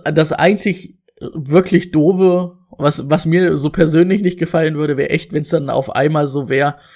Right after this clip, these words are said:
dass, ähm, beide Spiele halt so Schneespiele werden, so wo es richtig schneit.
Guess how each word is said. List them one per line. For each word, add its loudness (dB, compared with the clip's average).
dass, 0
ähm, -2
beide 6
Spiele 2
halt 2
so 0
Schneespiele 0
werden, -6
so -6
wo 0
es -2
richtig -6
schneit. -6